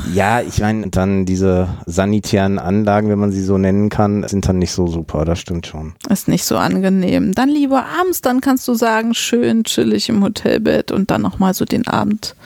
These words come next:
Speaker 2: Revue passieren lassen.
Speaker 1: Und am nächsten Tag frisch geduscht wieder
Speaker 2: Ja.
Speaker 1: dahin,
Speaker 2: Und
Speaker 1: <laughs> während die anderen in den alten, moddrigen Klamotten noch sind.
Speaker 2: Genau, schön
Speaker 1: <laughs>
Speaker 2: aufgebrezelt, frisch gefrühstückt, dann wieder los, ja.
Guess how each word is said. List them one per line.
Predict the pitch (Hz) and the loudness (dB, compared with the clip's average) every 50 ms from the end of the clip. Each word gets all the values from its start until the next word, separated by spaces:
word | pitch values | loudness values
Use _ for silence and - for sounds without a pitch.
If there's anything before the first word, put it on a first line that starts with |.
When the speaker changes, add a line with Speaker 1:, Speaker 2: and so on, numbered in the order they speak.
| - - - | -12 -2 -2
Speaker 2:
Revue | 214 190 202 202 | 0 0 0 0
passieren | 202 - 208 190 - - - 208 208 | 0 0 -2 -2 -2 -2 0 0 0
lassen. | - - - - - - - - 226 | 0 -2 -4 -4 -4 -4 -2 -2 -2
Speaker 1:
Und | - 104 104 | 0 2 2
am | 110 107 | 2 4
nächsten | 104 104 107 - - 113 | 2 2 0 0 -4 -4
Tag | - - 104 98 95 - | 0 2 0 0 0 -4
frisch | - - - 110 107 - - - | -10 -6 -4 -4 -4 -4 -2 -2
geduscht | 110 95 95 98 98 95 - - - | -2 0 2 0 0 0 -2 -4 -2
wieder | 98 95 92 95 95 95 95 101 | 0 2 2 2 2 2 2 2
Speaker 2:
Ja. | 262 254 240 208 185 185 185 185 185 180 | 2 2 2 0 0 0 0 0 2 2
Speaker 1:
dahin, | 113 107 101 104 196 98 101 - - - - | 2 2 2 0 -2 -2 -2 -4 -4 -4 -2
Speaker 2:
Und | - 233 226 220 202 | 0 0 2 4 2
Speaker 1:
<laughs> | 180 - | 2 2
während | 302 - 123 120 120 | 4 2 2 2 0
die | 131 | 0
anderen | 113 113 117 123 120 120 127 | 2 2 2 2 2 0 0
in | 120 117 117 | 0 0 2
den | 117 113 113 117 - - - - - 320 - - - - - | 2 2 0 -2 -4 -10 -14 -6 -4 -2 -2 -2 -2 -2 -2
alten, | - 107 117 117 - - 117 113 | 0 0 0 0 -2 -4 -2 0
moddrigen | 110 107 110 113 107 - 110 110 98 101 104 | 2 2 2 2 2 0 0 -2 -2 -2 -4
Klamotten | 101 123 110 101 98 98 101 - - - 101 98 | -2 0 0 2 2 2 0 0 0 -4 -2 0
noch | 98 98 104 98 | 0 0 0 0
sind. | - 110 104 98 - - - - - - - | 0 0 0 0 0 -4 -10 -10 -12 -6 -2
Speaker 2:
Genau, | - 359 330 285 269 226 214 220 226 | 0 2 2 2 0 0 0 0 0
schön | 233 - 269 254 254 254 254 269 277 269 | 0 0 2 2 0 0 -2 -4 -6 -6
Speaker 1:
<laughs> | - | -2
Speaker 2:
aufgebrezelt, | - - 226 - - 220 220 214 214 220 226 233 - 226 220 226 - | -2 -2 -2 0 -2 -2 -2 2 2 0 0 0 0 -2 -2 -2 -4
frisch | - - - 269 - - | -8 0 0 0 0 2
gefrühstückt, | - 240 - - 254 247 240 - - 240 226 220 - - | -2 -2 -2 0 0 0 0 0 0 0 0 0 0 -2
dann | 185 190 185 | 0 0 0
wieder | 185 180 180 175 | 0 0 0 0
los, | 175 - - 196 - - | 0 0 -2 -2 -2 -2
ja. | - 185 170 165 170 185 | 0 0 2 2 2 0